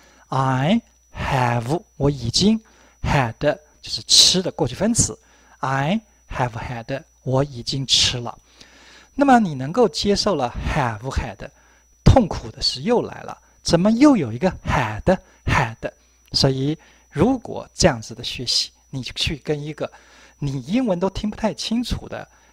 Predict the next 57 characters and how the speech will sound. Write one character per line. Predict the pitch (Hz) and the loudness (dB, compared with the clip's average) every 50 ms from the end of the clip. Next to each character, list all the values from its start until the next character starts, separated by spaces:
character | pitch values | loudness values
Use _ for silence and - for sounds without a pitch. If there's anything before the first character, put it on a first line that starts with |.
| _ _ | _ _
这 | - - 170 135 120 | 2 4 4 4 2
个 | - - - - - - | 0 -8 -12 -12 -6 0
外 | 175 190 160 123 | 0 0 0 0
国 | - 156 | -4 -4
的 | 147 151 | -4 -2
老 | 139 120 - - | -2 -2 -4 -2
师 | - - - 170 185 185 | 0 0 2 2 2 0
或 | - - 151 | 0 -2 -2
者 | 127 127 | -2 0
是 | 113 135 | -2 0
外 | 135 156 131 | 2 2 2
国 | - 123 | 0 4
的 | 127 - | 4 4
朋 | 143 143 | 4 4
友 | 143 - | 2 -2
去 | - 147 | -2 -2
学， | 139 - - - 117 - - _ _ _ _ _ _ _ _ _ | -2 -2 -2 -4 -6 -8 -12 _ _ _ _ _ _ _ _ _
你 | 123 113 | -6 -2
真 | - - - 175 202 | 2 4 6 6 6
的 | 196 190 - 87 - - | 6 4 2 0 -4 -2
是 | - - 143 | 0 2 4
要 | 139 131 131 | 4 4 4
有 | 131 | 2
很 | - - 143 117 | 0 -2 -4 0
大 | 110 - 127 120 | 2 2 2 2
的 | - 123 | 0 -4
毅 | 120 143 185 190 139 123 | -8 -8 -8 -8 -8 -10
力， | 110 120 107 - - - - _ | -12 -12 -14 -16 -20 -20 -20 _
你 | - 139 | -4 0
要 | 113 151 143 | 2 2 2
慢 | 127 160 208 247 220 180 | 4 6 8 8 8 8
慢 | 131 120 139 139 117 | 6 2 0 0 0
慢 | 127 139 147 135 | 2 2 2 2
慢 | 127 131 113 104 | 2 -2 -4 -6
地 | 104 120 | -8 -10
去 | - - 123 | -12 -10 -8
学。 | 98 - - - - - - - - - - - - - | -8 -10 -10 -10 -16 -20 -20 -20 -20 -20 -20 -20 -20 -8
但 | _ 156 156 | _ 0 0
是 | 156 151 | 2 2
我 | 143 135 | 2 2
相 | - - 190 196 | 4 4 4 4
信 | 175 - 220 175 - - _ _ - _ | 4 4 2 0 0 -4 _ _ -16 _
你 | - 151 | -4 -4
花 | - - 226 202 226 233 | 4 4 4 4 4 0
一 | |
些 | 214 - 233 220 | -2 -2 -4 -2
时 | - - - - 131 | 0 0 0 0 -2
间 | 127 156 180 185 185 - - - - - | 0 0 0 0 0 -2 -8 -18 -20 -10
先 | - - - 220 220 | -6 2 2 2 2
听 | - - - 254 240 196 | 2 2 2 2 4 4
我 | 123 107 | 2 0
们 | 107 123 143 - | 0 -2 -4 -2
自 | - - - 262 196 | 0 0 0 0 -2
己 | - - 117 110 | -4 -6 -8 -8
人 | 110 110 135 | -8 -8 -8
讲， | 135 - 131 - - _ - - - - - - _ _ _ | -8 -8 -10 -10 -12 _ -20 -20 -20 -20 -20 -20 _ _ _
听 | - - - 302 302 | 0 2 2 2 2